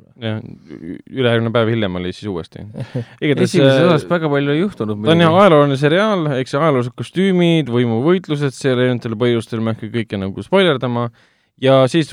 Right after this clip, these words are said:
Speaker 1: kuidagi tulevad seal, äh, nagu mängu sisse zombid. Äh, kuigi ma ei ole nagu rohkem peale esimese episoodi vaadanud, aga ma olen tänu sellele, et see seriaal osutus väga populaarseks minu tuttavate seltskonnas,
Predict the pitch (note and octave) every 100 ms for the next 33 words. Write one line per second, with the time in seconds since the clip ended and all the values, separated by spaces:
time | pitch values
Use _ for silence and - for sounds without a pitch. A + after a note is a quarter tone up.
0 | B2+ D#3+ C#3+ B2 A#2+ A2+ A2+ B2 A#2 A#2
1 | G#2 G#2 A2 G#2+ A#2 A#2 G#2+ G#2 - B2+
2 | G3 F3+ C3 - _ _ _ _ _ _
3 | A2 A2+ A2 - D3+ E3+ D#3+ - B2+ A#2+
4 | A#2+ B2 B2+ B2 A#2+ A2+ - A#2+ G#2+ A#2+
5 | C#3+ B2+ A2 - A#2 C3+ C3 A#2 A2 A2
6 | F#2+ B2+ F#3 F3 D3 B2+ A#2 A2+ A2+ A#2+
7 | A#2 A2+ A#2 A2 B2 A#2 G#2+ G#2+ - G2+
8 | A2 A2 G#2+ G#2 G#2+ F#2 B2+ C3+ A#2+ A#2+
9 | A#2+ A#2 - G2+ F#2 D3+ E3 C#3 - B2+
10 | C3+ - B2+ A#2 A#2